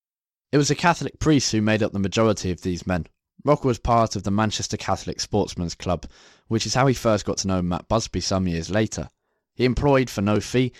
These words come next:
the Catholic priests of Manchester to tell him of any great players they'd seen in schools, fields, or elsewhere. This was probably the case with Johnny Hanlon.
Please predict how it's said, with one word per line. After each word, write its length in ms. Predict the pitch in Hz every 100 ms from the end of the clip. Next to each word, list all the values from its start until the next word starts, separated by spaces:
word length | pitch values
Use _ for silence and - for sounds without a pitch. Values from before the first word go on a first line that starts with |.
| - _
the 80 | -
Catholic 460 | - 120 - -
priests 320 | - 110 92 92
of 100 | 95
Manchester 500 | 101 101 - - 82
to 140 | 92
tell 180 | - 104
him 120 | 98
of 100 | 95
any 160 | 110 123
great 380 | 104 107 107
players 340 | - 101 90 82
they'd 160 | 87
seen 240 | - 90 85
in 60 |
schools, 560 | 80 - 107 110 107 -
fields, 420 | - 104 92 87
or 140 | 87 87
elsewhere. 540 | 82 - 104 101 80 _ _ _ _ -
This 160 | 147
was 100 | 139
probably 280 | - 147 123
the 80 | 107
case 320 | - 113 -
with 140 | 98
Johnny 240 | 85 101 92
Hanlon. 440 | 87 113 92 78